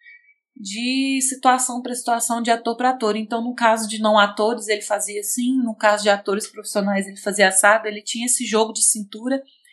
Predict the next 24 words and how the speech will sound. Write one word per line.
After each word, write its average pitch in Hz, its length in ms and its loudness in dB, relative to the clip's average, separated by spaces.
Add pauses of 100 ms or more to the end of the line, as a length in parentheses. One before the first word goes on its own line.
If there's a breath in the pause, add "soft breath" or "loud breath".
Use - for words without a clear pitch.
(360 soft breath)
e 220 100 -14
conseguia 254 640 0
extrair, 247 520 4
mesmo 254 280 -2
que 262 120 -8
os 247 80 -4
atores 226 400 0
não 220 120 -6
fossem 220 380 -4
cem 220 240 -4
por 220 160 -12
cento, 247 420 -2 (440 soft breath)
com - 100 -2
a 220 80 6
direção 240 580 4
de 285 160 -2
câmera, 214 560 0
com 214 220 -4
os 202 80 -2
enquadramentos, 208 1000 2 (340 soft breath)
com 214 120 0
a 220 40 2
montagem, 220 720 2
ele 214 200 -8